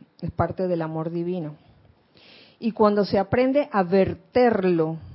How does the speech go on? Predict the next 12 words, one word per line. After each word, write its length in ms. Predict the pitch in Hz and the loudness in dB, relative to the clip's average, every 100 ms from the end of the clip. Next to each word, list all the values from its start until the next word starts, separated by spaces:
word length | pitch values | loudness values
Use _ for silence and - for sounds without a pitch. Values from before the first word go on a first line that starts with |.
| - - | -20 -14
dentro 960 | 175 214 240 254 240 254 233 240 233 226 _ 202 | 0 2 4 4 2 0 0 -2 -4 -10 _ -8
de 180 | 180 | -6
toda 280 | 175 214 233 | 0 2 2
condición 640 | 240 196 190 - 202 208 226 | 0 -2 -4 -2 -2 -2 -4
inferior 920 | 220 208 - 185 175 196 208 220 226 | -4 -4 -2 -2 0 0 2 0 -4
a 120 | 202 175 | -10 -10
sí 220 | - 196 | -8 -6
mismo, 680 | 196 185 - 180 165 180 - _ _ _ _ _ _ _ | -4 -4 -6 -10 -8 -8 -12 _ _ _ _ _ _ _
pero 200 | - 170 | -4 -2
verterlo 680 | 156 165 156 - 190 190 247 | -2 -4 -6 -4 -4 0 0
de 120 | 240 | 2
verdad, 420 | 175 156 170 185 | 0 -2 -6 -8